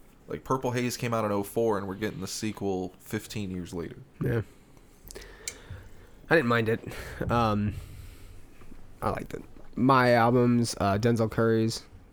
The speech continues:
Speaker 2: was on there. Um, Alchemist, I mean, honorable mentions I'll go over. Alchemist was definitely on there. The Underachievers was on there. Uh, and then Schoolboy Q was probably one of the albums of the year for me.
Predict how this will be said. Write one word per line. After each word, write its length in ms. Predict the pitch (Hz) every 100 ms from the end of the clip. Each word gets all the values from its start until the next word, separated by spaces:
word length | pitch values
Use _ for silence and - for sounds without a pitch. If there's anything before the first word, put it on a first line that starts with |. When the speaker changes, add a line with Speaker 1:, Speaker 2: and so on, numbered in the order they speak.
| -
Speaker 2:
was 140 | 107
on 160 | 107 101
there. 240 | 101 101 - - - - - -
Um, 640 | - 104 98 90 90 90 101 - - - - - - - - - - - - - - - _ - - - - - - - -
Alchemist, 400 | 113 143 147 143
I 100 | 131
mean, 180 | 131 123
honorable 300 | 131 143 127
mentions 340 | 120 110 113
I'll 80 | 104
go 100 | 104
over. 180 | 101 101
Alchemist 400 | 92 113 120 107
was 120 | 113 104
definitely 360 | 104 110 101
on 140 | 98 101
there. 100 | 101
The 100 | 87
Underachievers 580 | 113 107 - 107 101
was 120 | 101 101
on 140 | 95
there. 280 | 92 92 104 -
Uh, 280 | - 95 95
and 100 | 95
then 100 | 120
Schoolboy 360 | 123 165 147 147
Q 180 | 139 147
was 100 | 123
probably 220 | 135 117
one 120 | 117
of 40 | 123
the 40 |
albums 220 | 113 135
of 60 | 131
the 60 | 143
year 140 | 139
for 120 | 135
me. 160 | 143